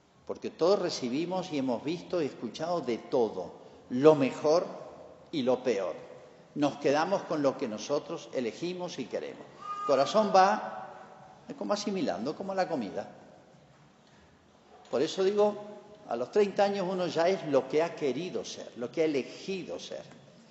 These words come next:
Bueno, entonces uno tiene infinidad de cosas pequeñas que han pasado por su vida, que ha ido eligiendo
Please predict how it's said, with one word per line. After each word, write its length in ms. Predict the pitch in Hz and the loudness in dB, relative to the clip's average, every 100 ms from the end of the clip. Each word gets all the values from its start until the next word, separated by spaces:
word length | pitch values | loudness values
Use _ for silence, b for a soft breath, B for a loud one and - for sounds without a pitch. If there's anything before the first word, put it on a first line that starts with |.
| B - | B 0
Bueno, 320 | 226 202 220 - 156 - - B B B B B - | 2 2 -2 -8 -14 -18 -18 B B B B B -8
entonces 580 | 151 220 214 233 220 220 - | 0 2 4 2 0 -4 -2
uno 200 | 220 226 220 | 0 2 2
tiene 680 | 220 208 214 208 - - - | 2 2 0 -4 -10 -12 -2
infinidad 680 | 190 180 - 185 185 240 | 0 0 0 0 2 4
de 140 | 233 208 | 4 4
cosas 300 | 208 - 180 | 0 0 -2
pequeñas 560 | - 180 196 160 151 | 0 2 2 2 0
que 140 | - 175 | 0 0
han 140 | 156 | 0
pasado 500 | 139 143 175 170 143 | -2 -2 2 4 4
por 140 | 139 123 | 0 -4
su 180 | 143 | -2
vida, 640 | 131 120 127 220 - - - | -2 -2 -2 -6 -10 -16 -4
que 80 | - | 0
ha 20 | |
ido 140 | 247 240 | 4 4
eligiendo 580 | 208 - 233 185 190 | 4 2 0 0 -2